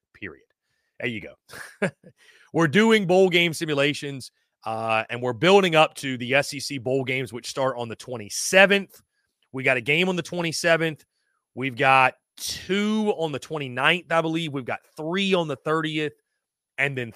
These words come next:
three on the first. And that week, guys, just F Y I,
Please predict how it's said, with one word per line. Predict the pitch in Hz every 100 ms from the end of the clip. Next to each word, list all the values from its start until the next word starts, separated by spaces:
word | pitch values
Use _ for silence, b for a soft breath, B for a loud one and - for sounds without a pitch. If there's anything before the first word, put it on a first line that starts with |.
| - -
three | 160 175 175 170 165
on | 135 139 135 131 -
the | 117 110
first. | - - 120 71 - - - _ _ _ _ _ -
And | 104
that | 127 123
week, | 135 127
guys, | 127 131 131 123 - - - _ _ _ _ _ _ -
just | 117 139
F | 131 131
Y | 131 127
I, | 113 107 101 101